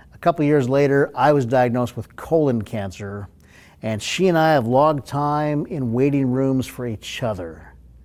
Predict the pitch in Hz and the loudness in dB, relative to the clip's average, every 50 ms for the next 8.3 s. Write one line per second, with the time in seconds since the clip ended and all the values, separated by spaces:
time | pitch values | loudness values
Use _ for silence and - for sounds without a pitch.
0 | - - - - - - - - - - - - - - 147 175 185 165 165 190 | -20 -20 -20 -20 -20 -20 -20 -20 -20 -20 -20 -10 -2 2 4 6 6 6 6 6
1 | 220 190 143 139 143 147 139 - - - 185 175 190 185 185 214 196 156 139 131 | 4 4 4 4 4 2 2 0 -2 0 2 2 4 2 2 2 0 0 0 0
2 | 120 110 113 156 180 180 175 170 160 143 117 143 160 160 147 - - 160 143 135 | 0 2 2 2 4 4 2 2 0 -2 -2 -2 -2 -2 -2 -2 -4 -2 0 0
3 | 127 123 131 143 156 160 156 143 127 120 120 120 120 117 113 113 110 101 - - | 2 2 2 2 2 2 0 0 0 0 -2 -2 -2 -2 -2 -2 -4 -6 -10 -16
4 | - - - - - - - 123 123 - - 185 156 156 156 135 139 139 123 131 | -20 -20 -20 -20 -16 -6 -2 -2 -2 -2 0 -2 -2 0 0 0 0 0 0 0
5 | 120 107 - - - - - 170 160 160 151 147 135 160 143 135 127 120 117 - | -2 -2 -6 -10 -12 -6 -2 0 2 2 0 0 -2 -4 -2 -2 -2 -4 -6 -8
6 | - - - 180 180 175 147 123 113 104 92 90 92 104 123 165 196 190 180 156 | -10 -8 -4 -2 -2 -2 -2 -4 -6 -8 -8 -10 -10 -10 -10 -10 -10 -12 -12 -16
7 | - - - - - - - - - - - - - - - - - - 131 131 | -18 -20 -20 -20 -20 -20 -20 -20 -20 -20 -20 -20 -20 -20 -20 -14 -8 -4 -2 0
8 | 135 127 123 123 - | 0 2 0 -2 -2